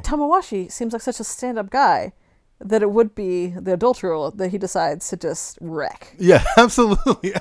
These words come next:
Speaker 2: absolutely. That's
Speaker 1: He's been
Speaker 2: a hundred percent
Speaker 1: saving it
Speaker 2: correct.
Speaker 1: up.
Speaker 2: He's
Speaker 1: He's
Speaker 2: been
Speaker 1: been
Speaker 2: saving
Speaker 1: doing,
Speaker 2: it up
Speaker 1: he's been
Speaker 2: for
Speaker 1: saving all of his energy for the tournament so far,
Speaker 2: And he's
Speaker 1: just so he could wreck Ryuden.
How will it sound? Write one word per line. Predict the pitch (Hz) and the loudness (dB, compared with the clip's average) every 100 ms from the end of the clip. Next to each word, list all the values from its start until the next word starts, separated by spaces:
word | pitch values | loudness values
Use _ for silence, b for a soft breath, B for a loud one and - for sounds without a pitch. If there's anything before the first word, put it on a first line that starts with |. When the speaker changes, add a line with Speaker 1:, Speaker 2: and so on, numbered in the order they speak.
| - | -6
Speaker 2:
absolutely. | 254 - 240 208 240 269 202 135 98 b b b b | -8 -6 -6 -6 -6 -6 -4 -4 -4 b b b b
That's | 196 220 | -4 0
Speaker 1:
He's | 233 | 2
been | |
Speaker 2:
a | |
hundred | 277 262 | 4 4
percent | 196 277 269 | 4 4 4
Speaker 1:
saving | 262 | 6
it | |
Speaker 2:
correct. | 262 196 - | 6 4 2
Speaker 1:
up. | b b b | b b b
Speaker 2:
He's | 254 | -2
Speaker 1:
He's | |
Speaker 2:
been | - | 2
Speaker 1:
been | 180 | 6
Speaker 2:
saving | 202 190 | 6 8
Speaker 1:
doing, | 185 | 6
Speaker 2:
it | |
up | 175 | 6
Speaker 1:
he's | 226 | 2
been | - | 2
Speaker 2:
for | |
Speaker 1:
saving | 302 302 285 | 2 2 2
all | |
of | 269 | 2
his | 247 | 2
energy | 240 220 208 202 | 0 0 0 -2
for | 214 | -2
the | 208 | -2
tournament | 220 202 190 | 0 -2 -2
so | 208 196 | -2 0
far, | 190 170 143 - | 2 2 0 -4
Speaker 2:
And | 190 226 | -4 0
he's | 240 175 | 0 0
Speaker 1:
just | 180 254 277 | 4 6 6
so | - 254 | 4 2
he | 233 | 2
could | 220 | 0
wreck | 185 185 196 196 | 2 4 4 2
Ryuden. | - 180 175 156 | 0 0 0 0